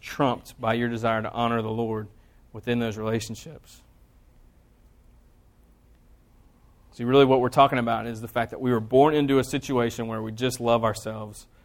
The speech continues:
and we push our own agenda. And Jesus is teaching us how to come out of that kingdom of the world mindset and learn how to live in His kingdom. And so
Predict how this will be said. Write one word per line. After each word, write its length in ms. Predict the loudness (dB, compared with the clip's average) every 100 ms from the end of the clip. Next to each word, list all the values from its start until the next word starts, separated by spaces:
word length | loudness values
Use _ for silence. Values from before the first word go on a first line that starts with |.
| -20 _ _ -20 -16
and 60 | -10
we 80 | -8
push 320 | 2 2 6
our 160 | 4 4
own 160 | 2
agenda. 500 | 0 -2 -4 -6 -10 -16 -20 -20 _ _ _ -20 -20 -20 -20 -20 -16
And 120 | -4
Jesus 420 | 0 0 0 -4
is 80 | -12
teaching 420 | -6 -2 0 0
us 140 | -2
how 80 | -2
to 80 | -4
come 260 | -2 -2 2
out 200 | 2 2
of 180 | 0
that 360 | 2 4 2 -4 -18
kingdom 320 | 0 2 4 4
of 120 | 4
the 80 | 6
world 260 | 8 8
mindset 560 | 6 0 -2 0 0 -2 -14 -20 _
and 120 | -4
learn 100 | -2
how 80 | 0
to 80 | 0
live 220 | 2 2
in 80 | 0
His 200 | -4 -4
kingdom. 460 | -4 -8 -8 -16 -18 -20 _ _ _ -20 -20 -20 _ -20 _ -20 -20 _ _ _ _ _ -20 -20 _ _ -20 -14
And 140 | -8
so 460 | 0 2 2 0